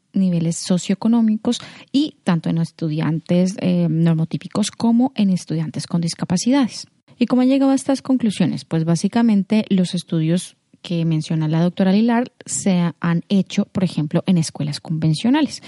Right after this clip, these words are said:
Entonces, ¿qué han hecho los investigadores? Por ejemplo, en uno de los estudios que se hizo en el ochenta y siete,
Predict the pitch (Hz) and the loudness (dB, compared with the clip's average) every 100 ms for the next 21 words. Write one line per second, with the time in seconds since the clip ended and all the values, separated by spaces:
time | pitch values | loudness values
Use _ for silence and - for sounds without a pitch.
0 | - - - 165 165 165 165 180 175 180 | -20 -20 -8 -4 0 -2 0 0 2 0
1 | 180 185 175 - 190 214 147 - 170 - | 0 0 -2 -2 0 0 -2 -10 -14 -6
2 | 151 165 170 170 185 190 196 220 - 240 | -4 0 0 2 2 2 0 -2 -2 -2
3 | 180 - - 151 151 139 147 160 170 180 | -2 -4 -12 -10 -8 -10 -2 0 0 0
4 | 202 208 208 247 208 254 | 0 0 0 0 0 -2